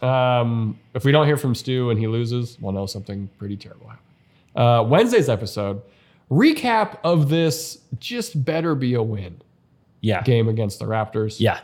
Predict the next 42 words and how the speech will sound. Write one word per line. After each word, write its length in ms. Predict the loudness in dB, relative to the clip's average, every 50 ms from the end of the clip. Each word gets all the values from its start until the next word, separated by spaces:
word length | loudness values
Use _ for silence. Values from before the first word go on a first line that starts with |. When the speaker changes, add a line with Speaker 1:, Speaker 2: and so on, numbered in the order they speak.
| -4
Speaker 1:
I 100 | 0 2
will, 280 | 2 4 2 2 0 0 0
I 100 | 0 2
will 140 | 2 2 0
sound 520 | 0 -2 -4 -4 -4 -2 0 0 0 0
one 160 | 0 0 0 0
alarm 420 | 0 0 0 0 0 0 0 -2
bell 260 | -2 -4 -8 -10 -12 -14
if 60 | -14 -14
the 60 | -14
Clippers 340 | -12 -12 -12 -12 -12 -12 -12
lose 200 | -12 -14 -14 -14
this 140 | -16 -16
game. 220 | -14 -12 -12 -12 -14 -16 _ _ _ _ _ _ _ _ _ _ _ _ _ 2
What 200 | 4 4 4 2
You 60 | 0
Say 140 | 0 0 2
Wednesday 320 | 2 2 2 2 0 0
poll, 240 | -2 -2 -2 -2 -2
so 120 | -4 -4 -6
look 160 | -6 -4 -4
out 160 | -4 -6 -6
for 100 | -6 -6
that, 280 | -4 -4 -4 -4 -6 -6
at 180 | -6 -6 -6 -6
Locked 200 | -8 -10 -8 -8
On 100 | -10 -10
Clips 220 | -10 -10 -12 -10
on 140 | -10 -12 -12
Twitter. 320 | -10 -8 -8 -8 -8 -10 -14 _ _ _ _ _ _ _ _ -4
Then, 120 | -2 0
of 100 | 0 0 0
course, 260 | -2 -2 -2 0 0
whatever 380 | -2 0 0 0 0 2 2
else 180 | 2 2 0 0
happens 360 | -2 -2 -2 -2 -2 -2 0
between 380 | -2 -2 -4 -4 -2 0 0 2
now 200 | 2 2 2 2
and 100 | 0 0
then 80 | 0
in 100 | 0 -2
Clipperland 720 | -2 -4 -4 -4 -4 -4 -2 -2 -2 -2 -4 -4 -6 -8